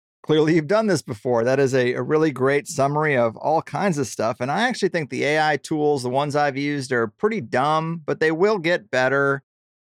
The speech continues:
And when you couple that with the cheap labor coming over the border that they're flooding America with, I mean, those are the people who are gonna get the jobs that a computer can't do. The service industry jobs, working in the kitchens, doing the lawn services.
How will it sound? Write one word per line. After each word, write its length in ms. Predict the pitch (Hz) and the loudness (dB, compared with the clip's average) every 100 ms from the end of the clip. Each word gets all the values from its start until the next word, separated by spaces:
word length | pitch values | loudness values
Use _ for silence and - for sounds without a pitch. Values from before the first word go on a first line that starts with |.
| _ | _
And 560 | 139 147 147 147 147 135 - | -4 -2 0 0 -4 -8 -4
when 220 | 147 156 | -2 0
you 140 | 156 | -2
couple 380 | - 202 202 185 | 0 -2 0 0
that 280 | 175 175 113 | 2 0 -2
with 160 | 120 | -6
the 60 | 107 | -6
cheap 400 | - - 180 180 | -8 -2 -2 0
labor 680 | 135 139 165 160 160 160 147 | 0 2 2 2 2 2 0
coming 340 | - 135 165 | -4 -4 0
over 180 | 170 165 | 0 0
the 100 | 170 | -2
border 520 | 131 135 151 160 160 | 0 2 4 4 2
that 160 | 139 139 | 0 0
they're 160 | 151 | -2
flooding 680 | 143 _ 131 143 156 156 160 - | -2 _ 0 0 0 -2 -4 -4
America 500 | 139 151 160 - 151 | 0 2 0 0 0
with, 220 | 156 151 | 2 0
I 60 | 147 | -2
mean, 240 | 147 147 | -4 -2
those 340 | 156 208 240 | 2 4 2
are 40 | 185 | 0
the 100 | 151 | 0
people 340 | 151 147 147 | -2 0 0
who 60 | 131 | 0
are 60 | |
gonna 140 | 139 135 | 0 -2
get 140 | 135 | -4
the 60 | 117 | -4
jobs 340 | 107 120 123 | -2 -2 -2
that 100 | 120 | -4
a 60 | 120 | -6
computer 380 | 120 - 135 - | -8 -10 -10 -10
can't 400 | - 214 226 110 | -4 -2 -2 -6
do. 200 | 107 - | -10 -10
The 120 | 123 | -6
service 420 | - 170 170 151 | 0 0 0 -4
industry 480 | 170 160 - 160 156 | -4 -4 -4 -4 -2
jobs, 580 | 135 143 143 143 139 - | 0 0 2 0 -2 -2
working 280 | 139 160 | -2 -2
in 100 | 156 | -2
the 80 | 156 | -2
kitchens, 800 | - 151 147 - 147 143 147 135 | -2 0 0 -2 -2 -2 -6 -8
doing 300 | - 135 147 | -4 -4 -2
the 220 | 151 151 | -2 -2
lawn 420 | 143 139 156 160 151 | -2 0 0 0 0
services. 800 | 156 151 147 139 156 147 139 | 0 2 2 0 2 2 0